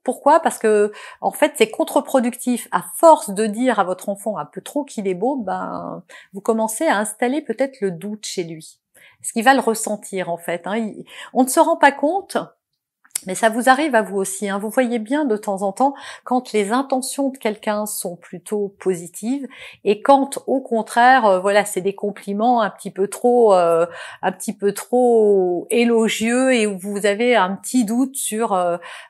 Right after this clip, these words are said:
euh, la sincérité de, de ce qu'on vient de vous dire. Eh bien, dites-vous que pour votre enfant, c'est un peu pareil, donc évitez d'être, euh, d'utiliser, euh, d'utiliser ça pour essayer de,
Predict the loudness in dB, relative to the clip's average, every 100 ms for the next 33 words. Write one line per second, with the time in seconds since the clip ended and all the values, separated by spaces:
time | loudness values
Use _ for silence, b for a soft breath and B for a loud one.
0 | -8 -6 -4 -6 -4 -4 -4 -6 -4 -6
1 | -6 0 0 0 -2 -2 -4 -4 -2 -2
2 | -4 _ b b b _ _ -10 -2 0
3 | 0 0 -4 -6 -6 -4 -4 -4 -6 -10
4 | -8 -10 -10 -8 -6 -8 -8 -12 -10 -8
5 | -8 -8 -8 -6 -6 -6 -10 -6 -6 -6
6 | -6 -8 -8 -10 -10 -10 -10 -10 -8 -8
7 | -10 -14 -14 -12 -14 B B B -14 -12
8 | -10 -8 -8 -6 -6 -4 -6 -8 -10 -14
9 | -12 -10 -8 -8 -4 -4 -6 -10 -10 -10
10 | -8 -8 -8 -10 -10 -12